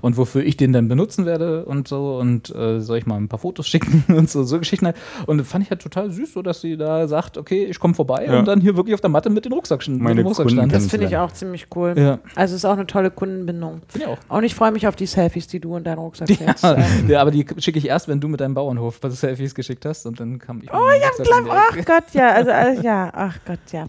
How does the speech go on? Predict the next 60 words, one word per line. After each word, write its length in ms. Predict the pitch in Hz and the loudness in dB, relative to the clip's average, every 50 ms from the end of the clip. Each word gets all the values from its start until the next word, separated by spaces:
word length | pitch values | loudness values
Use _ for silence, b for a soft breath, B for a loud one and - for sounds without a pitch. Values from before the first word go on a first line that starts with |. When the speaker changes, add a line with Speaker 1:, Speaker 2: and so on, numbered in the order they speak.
| - _ | -10 _
Speaker 3:
Das, 220 | 196 175 156 - | 0 0 0 0
da 120 | - 202 196 | 0 -4 -4
kann 200 | - 202 233 233 | -2 -4 -4 -4
sich 100 | 226 220 | -6 -6
der 160 | - 220 208 | -6 -6 -6
Zuschauer 320 | - 226 220 - - 202 196 | -6 -10 -12 -10 -8 -6 -4
jetzt 220 | 190 185 185 - | -4 -4 -6 -8
schon 140 | - 202 180 | -12 -16 -16
drauf 160 | 170 170 165 - _ - | -14 -16 -16 -18 _ -18
freuen. 280 | 156 151 123 101 98 | -8 0 0 2 2
Speaker 1:
<laughs> 580 | - - 120 147 151 120 - 214 - - 185 - - 131 - - - - _ B B B B B B B B 196 185 151 B | 2 2 4 4 6 4 4 2 4 2 2 2 2 0 0 0 -4 -4 _ B B B B B B B B -12 -12 -2 B
Ja, 220 | - 208 98 - - _ _ _ _ _ _ | 2 2 2 0 -6 _ _ _ _ _ _
also 160 | - 135 151 | -4 -2 -2
das 100 | 175 180 | -2 0
fand 140 | - 214 202 | 0 0 0
ich, 260 | 190 - - - - - | 0 -2 -6 -14 -20 -10
fand 160 | - - 180 | -6 -6 -6
ich 120 | - - - | -6 -4 -4
cool. 220 | 123 110 104 110 - | -4 -2 -2 -2 0
Äh, 40 | - | 2
Riot 540 | 120 120 117 117 123 156 156 127 - - - | 2 2 4 4 4 4 4 2 0 -4 -6
Bag 200 | - 98 98 - | -6 -6 -6 -6
könnt 180 | - - 117 113 | -6 -6 -6 -4
ihr 60 | 107 | -4
mal, 160 | 107 104 104 | -4 -4 -4
vielleicht 240 | - 120 113 101 - - - | -4 -4 -4 -4 -8 -14 -12
irgendwie 220 | - 127 107 98 | -10 -8 -8 -6
mal 80 | 104 98 | -8 -8
verlinken, 320 | - 110 101 110 - - | -8 -8 -8 -8 -10 -12
könnt 180 | - - 107 104 | -14 -12 -12 -10
ihr 40 | 107 | -10
mal 80 | 104 | -12
gucken. 260 | - - - B 107 B B B B B B B B B | -12 -12 -10 B -12 B B B B B B B B B
Speaker 3:
Ich 140 | - - - | -16 -10 -8
komme 200 | - 180 180 202 | -6 -6 -4 -4
gerade 220 | 196 190 190 - | -2 -2 -4 -2
so 60 | - 196 | -4 -6
schlecht 360 | - - 233 233 214 - - 208 | 0 2 2 2 2 0 0 2
ran, 220 | 214 214 208 175 - - | 2 2 0 -2 -8 -10
sonst 220 | - 190 190 - - | -10 -10 -10 -6 -4
würde 100 | 208 208 | -4 -4
ich 100 | 202 - | -2 -2
den 100 | 226 202 | -2 0
mal 140 | 190 185 175 | 0 -2 0
ranholen 440 | 175 185 - 107 - - 196 190 | 2 2 4 4 4 4 4 2
Speaker 2:
Mhm. 40 | 190 | 2
Speaker 3:
hier 140 | 190 190 175 | 0 0 0
an 100 | 165 165 | 0 -2
unser, 440 | 170 190 190 185 180 175 175 175 175 143 | -6 -4 0 0 2 2 2 0 0 -2
Speaker 1:
Ja, 120 | 131 135 147 156 | -2 -4 -2 -2
dann 140 | 139 143 | -2 -2
gib 100 | 139 156 | -2 -2
mir 80 | 185 180 | -4 -6
kurz 160 | 147 185 170 | -6 -4 -2
ein 80 | 165 143 | 2 4
Speaker 3:
unser, 120 | 143 - | 4 4
Speaker 1:
Headset. 280 | 185 - 143 120 - - | 4 4 2 0 -2 -4
Speaker 3:
an 120 | 190 190 175 | -8 -8 -6
unser 260 | 190 202 202 196 190 | -4 -2 0 0 2
Hörspielstudio. 1000 | 196 214 214 220 - - - 185 202 - 175 - - 202 - - 202 - 185 | 2 2 2 2 0 0 0 0 2 2 0 2 4 4 4 4 4 0 0